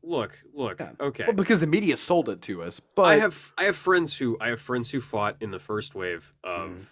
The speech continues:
Speaker 2: Mm.
Speaker 1: uh, of
Speaker 2: Same.
Speaker 1: both
Speaker 2: Same.
Speaker 1: Iraq and, and Afghanistan.
Speaker 2: Yep.
Speaker 1: And look, the, the fucking stories they have about these dudes, they, the Taliban,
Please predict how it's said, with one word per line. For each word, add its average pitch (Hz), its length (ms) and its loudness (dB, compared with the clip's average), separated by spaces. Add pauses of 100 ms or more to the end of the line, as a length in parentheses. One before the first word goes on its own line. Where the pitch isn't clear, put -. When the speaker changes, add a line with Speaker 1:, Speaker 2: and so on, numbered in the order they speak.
(160)
Speaker 2:
Mm. 95 60 -10
Speaker 1:
uh, 80 280 -8 (120)
of 87 80 -8
Speaker 2:
Same. 87 260 -4 (420)
Speaker 1:
both 110 100 0
Speaker 2:
Same. 95 120 -2
Speaker 1:
Iraq 98 340 -4
and, 92 200 -8
and 90 140 -8
Afghanistan. 95 640 -6 (320)
Speaker 2:
Yep. 101 120 -12 (280)
Speaker 1:
And 113 480 0 (100)
look, 123 320 2 (460)
the, 120 160 0
the 113 160 -8
fucking 156 360 -4
stories 139 340 4
they 120 60 2
have 117 180 2
about 110 200 -2
these 110 220 -6
dudes, 117 340 -4 (280)
they, 139 180 -2 (800)
the 95 40 -20
Taliban, 127 800 0